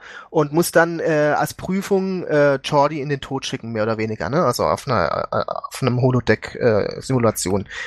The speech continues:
weil er irgendwie dann in einer Jeffrey-Säure irgendwie ein, ein Leck dicht machen muss, was radioaktiv ihn verstrahlt. Und dann sagt ja der Riker, ja, sie kann es nicht. Und sie kann's dann aber doch. Und darum geht es ja, dass man eben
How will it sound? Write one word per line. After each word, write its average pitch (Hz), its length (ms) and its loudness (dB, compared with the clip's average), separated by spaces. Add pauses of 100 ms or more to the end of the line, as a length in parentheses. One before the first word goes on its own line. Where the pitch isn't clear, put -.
weil 120 100 4
er 107 80 8
irgendwie 127 180 2
dann 123 120 4
in 123 240 -2
einer 127 160 -2
Jeffrey-Säure 139 580 0
irgendwie 123 320 0
ein, 117 320 0
ein 131 160 -2
Leck - 360 0 (180)
dicht - 220 -2
machen 123 200 2
muss, 127 200 -2
was 113 220 0 (320)
radioaktiv 120 600 -2
ihn 135 120 -6
verstrahlt. 78 600 0
Und 123 80 -2
dann 143 140 2
sagt 139 180 2
ja 147 60 0
der 120 140 2
Riker, 123 460 2
ja, 131 120 -2 (100)
sie - 140 -10
kann 143 200 -4
es - 160 -6
nicht. - 280 -10 (340)
Und 147 100 -4
sie - 60 -2
kann's 151 220 4
dann 139 120 0
aber 120 180 -2
doch. - 280 -4 (420)
Und 151 120 -4
darum 170 180 -4
geht 175 100 -6
es 151 120 -6
ja, 110 240 0 (680)
dass - 180 -2
man 151 100 2
eben 160 300 2